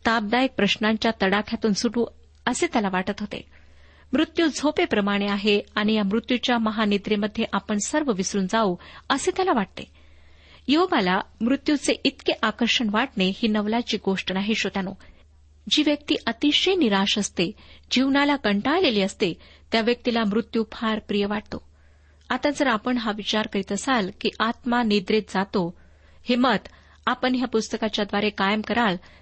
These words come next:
तर आपण पूर्णपणे चुकीच्या विचारात आहात. ह्या पुस्तकाचा शेवट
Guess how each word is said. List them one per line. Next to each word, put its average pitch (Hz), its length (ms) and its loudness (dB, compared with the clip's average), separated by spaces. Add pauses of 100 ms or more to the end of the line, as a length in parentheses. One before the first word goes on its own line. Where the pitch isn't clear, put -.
(100)
तर 208 60 2
आपण 208 360 0
पूर्णपणे 254 680 0 (200)
चुकीच्या 214 580 -4
विचारात 202 460 -4
आहात. - 300 -8 (500)
ह्या 285 120 0
पुस्तकाचा 302 680 0
शेवट 226 320 0